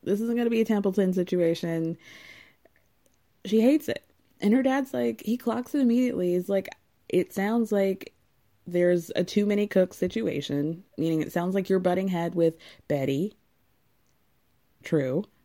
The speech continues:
We're all butting heads with Betty at this <laughs> point. And she's winning 'cause Lord knows she's got a helmet on that hair.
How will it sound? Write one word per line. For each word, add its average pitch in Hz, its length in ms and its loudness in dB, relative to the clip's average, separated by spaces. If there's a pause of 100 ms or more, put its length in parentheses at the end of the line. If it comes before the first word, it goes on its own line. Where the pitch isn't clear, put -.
(240)
We're 233 220 2
all 151 140 2
butting 131 260 -2
heads 135 200 -2
with 127 100 -8
Betty 123 260 -6
at - 80 -10
this 143 160 -8
<laughs> - 0 -
point. - 260 -10 (960)
And 214 140 0
she's 330 180 6
winning 180 280 4
'cause 165 260 0
Lord 220 260 4
knows 185 180 0
she's 160 120 -4
got 143 140 -2
a 143 40 -6
helmet 139 260 0
on 131 140 -4
that 135 120 -4
hair. 139 260 -4